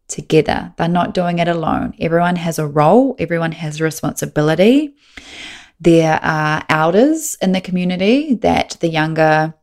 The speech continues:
children, the younger people are learning from. They're learning from medicine people.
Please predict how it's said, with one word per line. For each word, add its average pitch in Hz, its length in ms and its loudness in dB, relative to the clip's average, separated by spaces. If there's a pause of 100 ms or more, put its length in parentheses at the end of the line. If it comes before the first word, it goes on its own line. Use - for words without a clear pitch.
(260)
children, 170 420 0
the 160 80 -4
younger 156 320 -2
people 156 680 0 (100)
are 165 160 2
learning 165 440 0
from. 285 520 4 (400)
They're - 120 0
learning 156 260 0
from 156 240 -4
medicine 196 480 0
people. 196 840 2